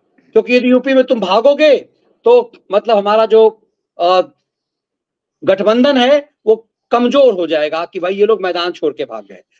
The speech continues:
दूसरा पक्ष ये कह रहा है कि अखिलेश चाहते हैं कि रायबरेली से ही हारे, कांग्रेस का उत्तर प्रदेश में वजूद खत्म हो जाए, ताकि तुष्टीकरण का वोट जो है उस पर एक छत्र राज अखिलेश का हो जाए। तो अखिलेश तो चाहेंगे ही कि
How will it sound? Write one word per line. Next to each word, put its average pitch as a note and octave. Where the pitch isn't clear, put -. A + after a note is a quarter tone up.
दूसरा A3
पक्ष D4+
ये C4
कह B3
रहा A#3+
है C4
कि -
अखिलेश B3+
चाहते F#3+
हैं B3
कि F3
रायबरेली G3+
से G#3
ही G3+
हारे, F#3+
कांग्रेस G3+
का G3
उत्तर G3+
प्रदेश F3+
में F#3
वजूद E3
खत्म F3+
हो B3
जाए, C4
ताकि F#3+
तुष्टीकरण C4
का B3
वोट A3+
जो G#3
है A3+
उस F#3+
पर A3+
एक C4+
छत्र G#3+
राज E3+
अखिलेश D3+
का -
हो G#2
जाए। -
तो A#3
अखिलेश B3+
तो D4+
चाहेंगे C#4+
ही C#4
कि C4